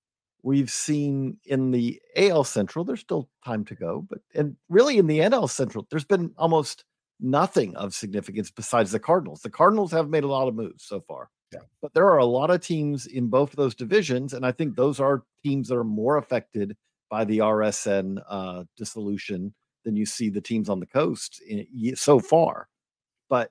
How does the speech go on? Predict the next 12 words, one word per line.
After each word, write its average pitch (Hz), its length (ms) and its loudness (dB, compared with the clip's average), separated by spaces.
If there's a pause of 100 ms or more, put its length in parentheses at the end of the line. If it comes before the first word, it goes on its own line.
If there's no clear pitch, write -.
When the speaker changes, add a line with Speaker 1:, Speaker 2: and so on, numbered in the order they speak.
(120)
Speaker 1:
it 135 120 0
is 160 220 4
remarkable 131 560 2
to 104 100 -16
me, 104 200 -4
and 135 120 0
it 170 100 4
is 190 200 4
worth 135 240 0
noting, 117 440 0
like, 107 360 -6 (540)
that 120 380 -2